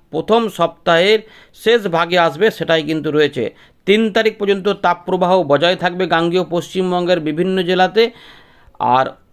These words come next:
উত্তরবঙ্গে আস্তে আস্তে কমে যাবে, কিন্তু গরমটা থাকবে। চলুন আমরা আবহাওয়া পরিস্থিতি নিয়ে আলোচনা করি।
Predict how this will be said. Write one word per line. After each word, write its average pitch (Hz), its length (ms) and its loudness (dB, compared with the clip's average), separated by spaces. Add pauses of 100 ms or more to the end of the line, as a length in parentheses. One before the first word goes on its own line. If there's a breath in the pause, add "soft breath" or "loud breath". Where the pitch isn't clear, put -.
উত্তরবঙ্গে 190 680 0
আস্তে 170 260 0
আস্তে 175 220 -4
কমে 175 280 0
যাবে, 208 440 2
কিন্তু 165 460 -2 (800 soft breath)
গরমটা 196 580 2
থাকবে। 156 500 -2 (140)
চলুন 190 220 2
আমরা 180 260 2 (100)
আবহাওয়া 160 400 0
পরিস্থিতি 175 500 -2
নিয়ে 175 160 0
আলোচনা 151 400 0
করি। 185 360 0